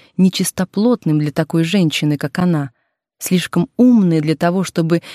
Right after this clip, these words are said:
питать какие-нибудь предрассудки насчёт падения и бесчестия, но одарённой чутким моральным целомудрием, которое предохраняло её от всякой грязи.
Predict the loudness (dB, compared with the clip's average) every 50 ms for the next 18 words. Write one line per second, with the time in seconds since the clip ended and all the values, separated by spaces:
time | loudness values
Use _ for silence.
0 | -16 _ -4 -4 -2 0 -2 -2 -2 -6 -6 -4 -6 -4 0 0 2 2 2 2
1 | 2 0 -2 -4 -4 -2 -2 0 2 2 0 0 -2 -4 -4 -6 -6 -6 -4 -2
2 | 0 0 0 0 -2 -2 -2 -2 -4 -6 -16 -20 -20 _ _ 0 0 0 0 0
3 | 2 2 2 2 2 2 2 0 0 0 0 -2 0 0 -2 -2 -4 -2 0 0
4 | 0 0 -2 -6 -6 -2 0 0 0 0 -2 -6 -14 -20 _ _ 2 4 4 4
5 | 2 -2 -2 0 2 2 2 2 2 2 2 2 2 0 0 -2 -4 -6 -6 -6
6 | -8 -8 -4 -2 0 2 2 2 2 2 2 2 2 2 0 -2 -2 -2 -2 -2
7 | 2 2 2 2 2 0 0 0 0 0 0 0 -2 -4 -10 -18 -16 _ -4 -2
8 | 0 0 0 2 2 2 2 0 0 0 0 0 -2 -2 -2 0 0 2 2 2
9 | 2 2 2 0 0 0 0 0 0 0 0 -2 -2 -6 -6 -6 -6 -4 -2 -4
10 | -2 0 0 0 0 0 -2 -4 -6 -10 -12